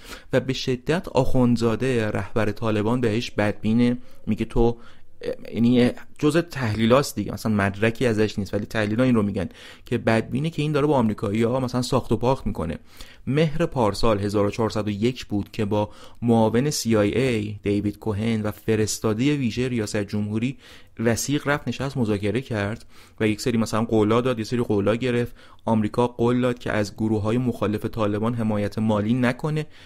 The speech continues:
من جملهٔ جبههٔ مقاومت که احمد مسعود رهبرشه. یعنی توی مذاکره آدم توانمندیه و جالبه که همچین کسی شده رئیس سی دی آی، رئیس استخبارات. دو تا معاون هم داره، یکیش تاج میر جواده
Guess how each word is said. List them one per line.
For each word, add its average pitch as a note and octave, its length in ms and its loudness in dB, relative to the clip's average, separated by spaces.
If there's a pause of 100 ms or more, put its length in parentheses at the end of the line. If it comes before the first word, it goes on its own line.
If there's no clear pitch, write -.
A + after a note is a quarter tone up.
(120)
من A#2+ 180 4
جملهٔ D3 240 0
جبههٔ C3 420 -4
مقاومت A#2 800 0
که - 240 -6
احمد G2+ 320 -4
مسعود G2+ 500 -6 (380)
رهبرشه. G2+ 720 0 (720)
یعنی A2 260 2 (180)
توی C3 160 2
مذاکره A2+ 580 4
آدم C#3 360 2
توانمندیه A2 1000 2 (520)
و G#2 200 2
جالبه A#2+ 480 2
که A#2 120 -10
همچین G#2+ 340 -4
کسی G2+ 240 -8
شده G2+ 240 -2
رئیس G2+ 400 -2
سی A2 280 -2
دی G2 120 0
آی، F#2+ 280 0
رئیس G2 240 -6
استخبارات. E2+ 840 -6 (480)
دو F3+ 120 6
تا G#3 140 2
معاون C#3 440 0
هم C#3 240 -2
داره، G2+ 320 2
یکیش F#3 400 -6
تاج B2+ 380 0
میر A2+ 260 2
جواده G#2 720 0